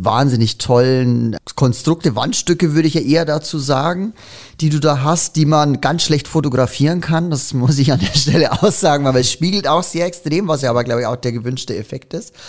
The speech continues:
Und, äh, also wer nicht, wer nicht weiß, worüber ich jetzt spreche, sollte das unbedingt jetzt mal kurz nebenbei googeln. Findet man, äh, super leicht. Äh, wenn man Wolfgang Flath, äh, sucht, findet man das sofort, was ich meine. Und das ist ja ein, ein ganz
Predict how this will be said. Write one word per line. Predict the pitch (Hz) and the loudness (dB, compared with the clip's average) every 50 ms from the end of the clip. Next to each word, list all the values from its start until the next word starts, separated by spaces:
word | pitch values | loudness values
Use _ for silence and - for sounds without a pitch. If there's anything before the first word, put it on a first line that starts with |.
| - - - - - - - - - - - | -20 -20 -20 -18 -18 -18 -18 -18 -18 -8 -2
Und, | - 139 143 139 139 120 - 131 | 0 2 4 4 2 2 2 2
äh, | 127 | 4
also | 127 123 120 113 104 127 120 127 123 | 4 4 4 2 2 0 0 0 0
wer | 143 143 | 2 2
nicht, | 147 156 160 - - | 2 0 -2 0 0
wer | 135 147 | 0 0
nicht | 156 160 156 - 131 | 0 -2 -2 -2 -2
weiß, | 123 147 175 156 | -2 -2 -2 -2
worüber | 151 151 156 151 - | 0 0 0 2 0
ich | 120 139 - | 0 0 0
jetzt | 160 139 - | -2 -2 -2
spreche, | - - 135 131 - 143 | 0 0 0 0 0 0
sollte | 120 - 127 127 127 123 | 0 0 0 0 2 2
das | 113 120 - | 0 0 0
unbedingt | - 143 151 143 131 135 123 110 | 2 2 2 2 2 2 0 0
jetzt | 127 127 - - | -2 -2 0 0
mal | 120 113 | -2 0
kurz | 110 - 127 117 - 127 | 0 -2 -2 -2 0 0
nebenbei | 120 117 117 107 95 95 | 0 2 2 2 0 0
googeln. | 98 98 110 123 127 156 170 240 262 240 | 0 0 -2 -2 0 0 0 0 0 -2
Findet | - - 151 143 143 113 | -2 -2 -2 0 0 0
man, | 113 113 110 107 | 0 0 0 0
äh, | - - 95 104 | -2 -2 -2 -2
super | 101 113 135 135 - 110 | -2 -4 -4 -4 -2 0
leicht. | 107 101 90 101 135 175 - - - | 0 0 0 -2 -4 -4 -6 -8 -8
Äh, | - 131 120 117 | -6 -4 -4 -2
wenn | 117 113 | -2 -2
man | 117 107 107 | -2 -2 -2
Wolfgang | 104 104 - - 113 104 | -2 -4 -2 -4 -4 -4
Flath, | - - - 101 110 117 - - | -4 -2 -2 -2 -2 -2 -4 -6
äh, | - 117 120 123 | -6 -4 -4 -2
sucht, | 127 139 147 143 - - | -2 -2 -4 -4 -6 -4
findet | - 135 127 127 110 | 0 0 0 2 0
man | 107 107 107 | -2 -4 -4
das | 101 101 - | -4 -6 -8
sofort, | 110 107 - 113 107 - | -10 -8 -6 -6 -6 -6
was | 113 117 135 | -6 -8 -8
ich | 139 131 - | -8 -8 -8
meine. | 123 120 120 131 147 202 247 _ _ _ - - - - - - - - - - - - - | -8 -6 -6 -6 -8 -10 -12 _ _ _ -20 -20 -20 -20 -20 -20 -20 -18 -18 -18 -18 -14 -6
Und | - 131 120 | -2 0 0
das | 135 131 | 2 2
ist | 147 147 151 | 2 2 2
ja | 156 139 | 4 2
ein, | 131 127 113 | 2 2 0
ein | - 117 113 107 | -2 -2 -4 -2
ganz | - 120 127 147 147 - - - | -2 0 0 0 -2 -4 -6 -8